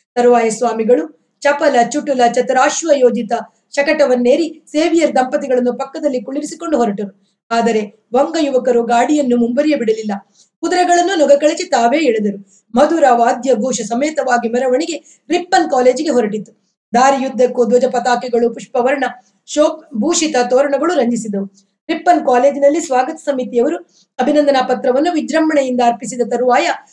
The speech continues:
ಸ್ವಾಮೀಜಿ ಒಂದು ಸಣ್ಣ ಭಾಷಣ ಮಾಡಿದರು. ತರುವಾಯ ಅವರು ಅವರ ಶಿಷ್ಯರು ಕಾಶಿಪುರದಲ್ಲಿದ್ದ ಗೋಪಾಲಲಾಲ ಶೀಲರ ತೋಟದ ಮನೆಗೆ ವಿಶ್ರಾಂತಿಗಾಗಿ ಹೋದರು. ಒಂದು ವಾರದವರೆಗೂ ಅವರು ಯಾವ ಉಪನ್ಯಾಸದ ಗೋಜಿಗೂ ಹೋಗದೆ ವಿರಾಮ ತೆಗೆದುಕೊಂಡರು. ಆದರೂ ಅವರಿಗೆ ವಿರಾಮವೆಲ್ಲಿ?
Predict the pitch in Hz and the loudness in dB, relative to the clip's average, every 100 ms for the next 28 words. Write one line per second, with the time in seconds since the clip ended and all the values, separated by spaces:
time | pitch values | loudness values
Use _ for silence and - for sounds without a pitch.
0 | - 285 269 269 254 247 240 240 277 330 | -2 2 4 2 -2 -2 -2 0 0 0
1 | 240 226 240 220 208 202 196 - _ _ | 0 -2 -6 -8 -6 -6 -8 -14 _ _
2 | _ _ _ _ _ _ _ - 254 247 | _ _ _ _ _ _ _ -2 4 6
3 | 247 240 233 269 320 240 - 254 269 311 | 6 4 4 2 2 0 -2 -6 -6 -6
4 | 285 247 - 277 247 240 240 - 254 - | -2 -2 -4 -6 -4 -2 -4 -2 -2 -4
5 | _ _ 208 269 - 269 302 294 254 240 | _ _ 0 0 2 2 2 2 2 2
6 | 233 - 269 254 233 - 254 277 247 247 | 0 -2 -4 0 0 2 0 0 -2 -2
7 | 220 220 196 240 240 294 - 202 202 202 | -4 -8 -4 -4 -2 -2 0 0 -2 -6
8 | - _ _ _ 320 359 349 262 269 311 | -14 _ _ _ -2 0 0 2 2 0
9 | 302 311 320 262 233 233 285 247 262 269 | -2 -2 0 0 2 2 0 -2 -2 0
10 | 277 269 240 226 220 247 226 285 285 - | -2 -2 -4 -4 -4 -4 -6 -4 -6 -6
11 | _ _ 226 254 240 233 214 208 - 220 | _ _ -4 -2 0 -2 -4 -4 -4 -2
12 | 202 196 - _ _ - 208 311 330 247 | -2 -4 -12 _ _ -6 -2 0 2 0
13 | 214 208 208 202 202 196 202 - _ _ | 2 0 2 0 0 -2 -10 -12 _ _